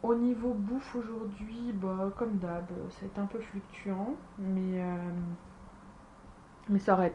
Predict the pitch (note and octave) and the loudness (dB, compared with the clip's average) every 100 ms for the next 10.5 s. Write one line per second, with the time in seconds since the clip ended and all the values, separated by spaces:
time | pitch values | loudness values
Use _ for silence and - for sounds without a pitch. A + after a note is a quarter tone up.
0 | - - G#3 - - - G3+ G#3+ C#4+ - | 0 2 2 2 -10 -10 -6 2 2 2
1 | - - - - - - - G3 F#3 F3+ | -12 -14 -16 -18 -18 -16 -2 2 4 4
2 | F3+ F3+ - G#3 G3+ A3 A3+ G3+ F#3 - | 4 2 2 2 6 8 8 8 6 4
3 | G#3 G#3 G3+ G#3+ G3 F#3 F#3+ F#3+ G3+ G3+ | 0 2 4 6 6 6 4 6 6 4
4 | G3+ - - F#3 F#3+ F#3+ F#3 F3+ F#3+ G3 | 2 -2 -2 2 4 4 2 0 -2 2
5 | G3+ F#3+ - - F3+ F3+ F3 F#3 F3+ F3 | 2 0 -6 -8 -4 -4 -4 -2 0 0
6 | F3 F3 F3 F3 - F#3+ F#3+ G3+ - - | -2 -2 -2 -4 -4 0 0 -2 -6 -10
7 | - - - - - - - - - - | -10 -10 -14 -16 -16 -18 -18 -20 -20 -14
8 | - F3+ F3 F3+ F3+ - - F3+ G3 F3 | 0 2 4 2 0 -12 -10 2 2 2
9 | G3 F#3+ F#3+ G3 F3+ E3+ F3 F3 F3 G3 | 0 2 0 0 -2 0 2 4 6 6
10 | - F#3+ G3 F#3+ G3 | 4 4 4 4 2